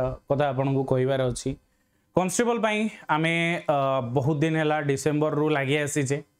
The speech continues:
And result may be କାଲି ଆସିପାରେ। କାହିଁକିନା as per, ଅ, ୟେସ୍ ନୋଟିଫିକେସନ, ଏ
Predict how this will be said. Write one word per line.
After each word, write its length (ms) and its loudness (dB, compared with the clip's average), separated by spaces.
And 260 2
result 400 0
may 180 2
be 160 0
କାଲି 260 0
ଆସିପାରେ। 420 -2
କାହିଁକିନା 340 2
as 120 -2
per, 180 2
ଅ, 40 2
ୟେସ୍ 260 -2
ନୋଟିଫିକେସନ, 600 0
ଏ 100 2